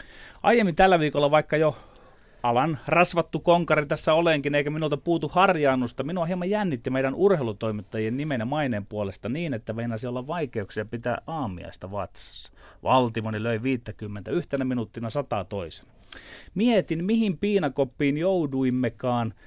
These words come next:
ja millaisia korvapuusteja saammekaan yhdessä Urheilutoimittajan liiton puheenjohtaja Kalle Virtapohjan kanssa, kun Suomen Kuvalehden ja aikoinaan täällä Ylelläkin vahvasti vaikuttanut suomalaisen toimittajakunnan aivan ehdottomiin kärkinimiin kuuluva Salla Vuorikoski kutsui meidät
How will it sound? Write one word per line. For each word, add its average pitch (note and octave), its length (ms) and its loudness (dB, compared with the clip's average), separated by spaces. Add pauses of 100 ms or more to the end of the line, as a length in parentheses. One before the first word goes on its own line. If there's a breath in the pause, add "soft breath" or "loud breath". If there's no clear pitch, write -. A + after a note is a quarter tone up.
(300 loud breath)
ja A#2 60 -4
millaisia D#3 560 2
korvapuusteja C3+ 960 2
saammekaan B2 920 2
yhdessä C#3+ 320 0
Urheilutoimittajan A#2 640 -2
liiton A#2 240 -6
puheenjohtaja B2 440 -2
Kalle C3+ 260 -2
Virtapohjan C3 680 0
kanssa, A#2 260 -8
kun A#2+ 120 -10
Suomen F3+ 320 -2
Kuvalehden A#2 720 -2 (340 soft breath)
ja G#2 100 -6
aikoinaan C3 500 -2
täällä B2 200 -2
Ylelläkin B2+ 380 0
vahvasti C3+ 400 -2
vaikuttanut A#2 580 -4
suomalaisen B2 640 -4
toimittajakunnan A#2+ 640 -2
aivan C#3 200 -2
ehdottomiin A#2+ 500 -4
kärkinimiin A#2 540 -4
kuuluva G#2+ 360 -10
Salla D3+ 440 -4
Vuorikoski A#2 840 -2
kutsui G#2+ 320 -10
meidät G#2+ 300 -8